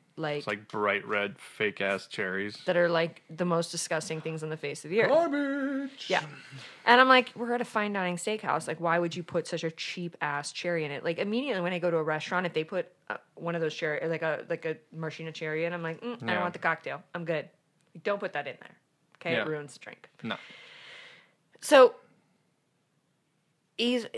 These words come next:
Speaker 1: like, literally a two dollar difference gets you the better cherry. So, like, you get a, like, well cocktail, they give you the cheap cherry. If you give,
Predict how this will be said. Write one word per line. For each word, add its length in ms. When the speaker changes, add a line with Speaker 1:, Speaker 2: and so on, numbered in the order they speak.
Speaker 1:
like, 220
literally 480
a 60
two 180
dollar 260
difference 460
gets 200
you 60
the 100
better 200
cherry. 480
So, 140
like, 200
you 60
get 120
a, 360
like, 260
well 520
cocktail, 640
they 120
give 140
you 60
the 180
cheap 240
cherry. 320
If 140
you 60
give, 220